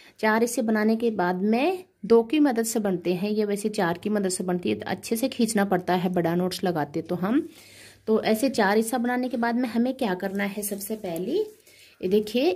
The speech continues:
इसको ये रिंग जैसे नीचे है और इसको इस तरीके से हम हाथ रखेंगे। इस तरीके से हाथ रख के और इस हाथ के ऊपर से एक वायर हम इधर डालेंगे ये, और एक इधर डालेंगे। ये देखिए, दोनों साइड में ये दो वायर ऐसे हम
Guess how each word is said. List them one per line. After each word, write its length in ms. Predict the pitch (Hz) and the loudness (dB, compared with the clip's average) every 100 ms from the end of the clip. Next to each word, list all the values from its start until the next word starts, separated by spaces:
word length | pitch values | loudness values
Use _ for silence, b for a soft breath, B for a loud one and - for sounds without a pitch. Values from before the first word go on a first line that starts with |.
| - | -2
इसको 260 | 226 - 254 | -6 0 2
ये 120 | 247 | 4
रिंग 260 | 196 233 240 | 4 4 4
जैसे 280 | 233 226 233 | 2 2 4
नीचे 320 | 214 - 202 | 4 2 -2
है 240 | 214 269 | 0 0
और 160 | - 233 | 0 -4
इसको 440 | 226 - 262 - 285 | -4 -4 -4 -2 -2
इस 200 | 285 - | -2 -2
तरीके 320 | 226 220 226 | 0 2 2
से 140 | 226 262 | 2 0
हम 240 | 254 269 | 2 2
हाथ 300 | - 196 202 | 2 -2 -2
रखेंगे। 520 | - 143 - 151 143 147 B B B B | -6 -8 -8 -8 -6 -8 B B B B
इस 160 | 233 | -4
तरीके 280 | - 254 269 | 0 0 0
से 120 | 262 240 | 0 -2
हाथ 340 | - 214 226 | 2 2 2
रख 200 | 196 185 | -2 -2
के 260 | - 294 349 | -2 2 2
और 220 | - 240 - 254 | 2 -2 -4 -8
इस 200 | 277 - | -8 -6
हाथ 280 | 233 240 240 | -2 -2 -2
के 100 | 262 | -4
ऊपर 280 | 254 226 233 | -4 -2 -4
से 180 | 226 294 302 - | 0 -2 -2 -2
एक 280 | 262 285 269 | 0 0 -2
वायर 300 | 233 196 220 | 0 0 0
हम 280 | 226 254 302 - | 0 0 0 0
इधर 220 | 240 196 | 2 4
डालेंगे 440 | 160 147 143 143 143 | 2 0 0 -2 -4
ये, 340 | 143 240 359 - b b b b | -4 -6 -6 -12 b b b b
और 260 | 220 226 - | 0 0 0
एक 300 | 247 285 285 - | 0 0 -2 -4
इधर 240 | 208 170 | -2 -2
डालेंगे। 440 | 151 139 139 131 139 | -2 -4 -4 -6 -10
ये 500 | - _ _ - 208 | -14 _ _ -8 0
देखिए, 260 | 240 262 | 0 2
दोनों 300 | 226 247 269 | 4 4 4
साइड 280 | 311 311 302 | 2 0 0
में 140 | 277 302 | 2 2
ये 120 | 302 | 2
दो 420 | 233 254 262 311 | 2 2 4 2
वायर 360 | 285 214 226 - | 2 0 0 -2
ऐसे 280 | 226 220 269 | -2 -2 -2
हम 260 | 269 285 381 | -2 -2 -2